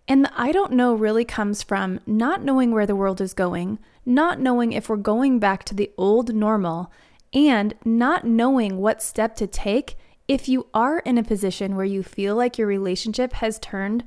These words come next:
from holy matrimony to toxicity. Having gone through a divorce myself at one point in my life, I feel the stress that these other couples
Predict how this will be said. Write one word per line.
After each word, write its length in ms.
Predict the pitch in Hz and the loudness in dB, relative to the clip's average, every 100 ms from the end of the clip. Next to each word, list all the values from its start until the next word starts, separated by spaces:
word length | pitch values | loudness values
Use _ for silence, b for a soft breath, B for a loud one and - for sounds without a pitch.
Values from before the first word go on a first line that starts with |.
| B | B
from 220 | 233 220 | 0 0
holy 400 | 196 - 247 269 | -2 0 2 2
matrimony 680 | 233 185 254 247 262 277 | 2 0 -2 0 0 0
to 300 | 285 - 262 | -2 -4 -4
toxicity. 960 | 254 - 220 - - 214 - 185 160 202 - _ _ _ _ _ _ b b b | -4 -2 -4 -4 -6 -4 -4 -6 -6 -8 -14 _ _ _ _ _ _ b b b
Having 420 | - 277 285 330 | 0 2 4 2
gone 260 | 302 269 262 | 4 4 2
through 300 | 247 233 254 | 0 0 0
a 100 | - | 0
divorce 460 | 240 208 208 214 - | 0 -2 -2 -2 -4
myself 460 | 202 208 196 196 | -6 -2 -4 -2
at 120 | 202 185 | -4 -2
one 220 | 196 226 | 0 0
point 280 | - 226 - | 0 -2 -2
in 180 | 185 | -4
my 180 | 180 214 | -2 0
life, 400 | 294 180 139 - - | 2 0 -2 -8 -8
I 100 | 247 | -4
feel 480 | 247 - - 233 302 | -4 -4 -2 2 2
the 120 | 311 | 2
stress 520 | 320 - - 214 202 - | -2 -4 -4 0 0 -2
that 160 | 196 | -4
these 160 | 202 185 | -4 -4
other 240 | - 196 226 | -2 0 -2
couples 440 | - 220 196 185 | -2 -4 -2 -4